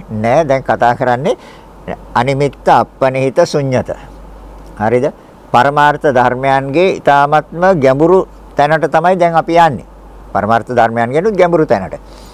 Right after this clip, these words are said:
දැන් ඒතර මේ ගන්ධයක් නාසයට ස්පර්ශ වෙනකොටම සිතක් හැදෙනවා. හරිනේ? ගාන විඥානෙ.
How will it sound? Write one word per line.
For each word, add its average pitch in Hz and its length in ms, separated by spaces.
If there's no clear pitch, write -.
දැන් 151 160
ඒතර 185 140
මේ 196 200
ගන්ධයක් 180 800
නාසයට 160 720
ස්පර්ශ 170 460
වෙනකොටම 165 1120
සිතක් - 420
හැදෙනවා. 104 400
හරිනේ? 156 260
ගාන 131 300
විඥානෙ. 90 460